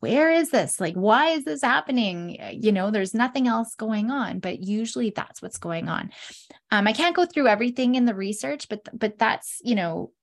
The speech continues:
quite a bit of what we see is that overlap, and there's those different pathways that are happening. Um, but there's a couple of other things too. Um, we do see kiddos who are hyper or hyposensitive. So they either overly sensitive or undersensitive,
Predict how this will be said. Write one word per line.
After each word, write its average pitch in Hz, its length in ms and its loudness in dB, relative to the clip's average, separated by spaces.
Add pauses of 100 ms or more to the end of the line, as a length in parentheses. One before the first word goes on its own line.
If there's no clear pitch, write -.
(120)
quite 240 340 4
a 220 60 6
bit 190 280 2
of 180 160 -4
what 180 140 0
we 170 140 -2
see 165 280 -6
is 143 120 -6
that - 240 0
overlap, 160 480 -4
and 175 80 -6
there's 175 160 -8
those 170 180 -6
different - 320 -4
pathways - 400 -6
that - 80 -4
are - 80 -2
happening. - 460 -6 (580)
Um, 254 320 4 (100)
but 311 220 6
there's 330 160 4
a 330 60 0
couple 349 240 2
of 240 100 6
other 233 160 4
things 254 380 0
too. 240 440 0
Um, 208 280 4
we 220 100 2
do 202 240 -4
see 247 340 -2
kiddos 214 560 -2
who 226 100 -2
are 190 120 2
hyper 240 800 -4 (580)
or 214 200 2
hyposensitive. 226 1200 -4
So - 160 -6
they 190 120 -6
either 185 600 -2
overly 277 460 -2
sensitive 247 600 -4
or - 180 -6
undersensitive, 208 880 -4